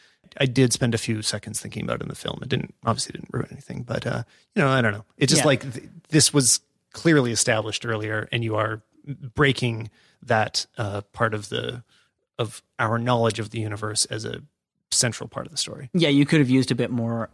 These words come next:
Speaker 2: a bit, a bit more of an explanation as to how that came to be.
Speaker 1: Yeah.
Speaker 2: That seemed, that's reasonable to me.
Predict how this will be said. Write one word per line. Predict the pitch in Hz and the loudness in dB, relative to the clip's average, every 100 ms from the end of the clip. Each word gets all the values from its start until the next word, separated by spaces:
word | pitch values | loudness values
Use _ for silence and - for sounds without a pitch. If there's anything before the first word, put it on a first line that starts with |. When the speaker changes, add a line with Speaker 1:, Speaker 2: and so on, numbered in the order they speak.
| - | -10
Speaker 2:
a | |
bit, | 123 127 - | -6 -6 -4
a | 147 | -2
bit | 131 135 | 2 4
more | 127 | 4
of | 127 | 4
an | 120 | 2
explanation | 113 127 120 110 127 | -2 -2 -2 -2 -4
as | 113 | -6
to | 120 | -4
how | - 117 107 107 | 0 0 0 -2
that | 110 95 | -6 -6
came | - 113 107 | -4 -4 -4
to | |
be. | 104 95 - - | -6 -10 -10 -6
Speaker 1:
Yeah. | 117 117 _ _ - | -6 -8 _ _ -2
Speaker 2:
That | 190 165 | 0 2
seemed, | 170 151 | 2 2
that's | 170 165 151 | 4 2 2
reasonable | 123 117 107 | 0 -2 -8
to | - | -10
me. | - - | -12 -14